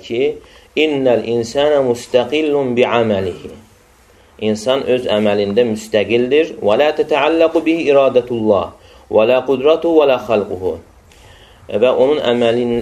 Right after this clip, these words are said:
əməli ilə Allahın iradəsi, qüdrəti Allahın yaratması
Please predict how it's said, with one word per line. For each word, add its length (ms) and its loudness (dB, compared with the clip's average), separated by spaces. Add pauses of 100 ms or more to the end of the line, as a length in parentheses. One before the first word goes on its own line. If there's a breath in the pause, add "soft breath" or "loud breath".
əməli 500 -2
ilə 240 2
Allahın 560 0
iradəsi, 760 -2 (100)
qüdrəti 800 -2
Allahın 640 -2
yaratması 680 -2